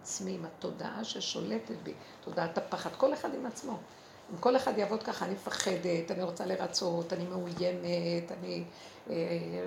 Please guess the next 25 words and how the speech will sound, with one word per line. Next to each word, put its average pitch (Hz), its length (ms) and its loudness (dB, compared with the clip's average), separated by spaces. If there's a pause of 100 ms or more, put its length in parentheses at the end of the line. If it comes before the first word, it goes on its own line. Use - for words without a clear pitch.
(120)
מתחנחנת", 180 840 0
כל - 140 4
השקרים 214 400 4
האלה, 190 160 0
ואני 190 140 -2
מתחילה 226 300 2
לראות 247 260 2
שזה 202 280 2
אני, 170 340 2 (960)
וזה 180 260 2
השני, 226 500 4
הוא 220 160 2
רק 233 220 0
הסיבה 214 640 4
שמעורר 202 1200 4
לי 180 240 4
את - 60 2
הדבר 170 280 0
הזה. 190 160 0
אז 170 100 0
אני 190 80 -2
עובדת 240 320 0
עם 320 60 4
הנקודה 269 360 0
שלי, 320 300 2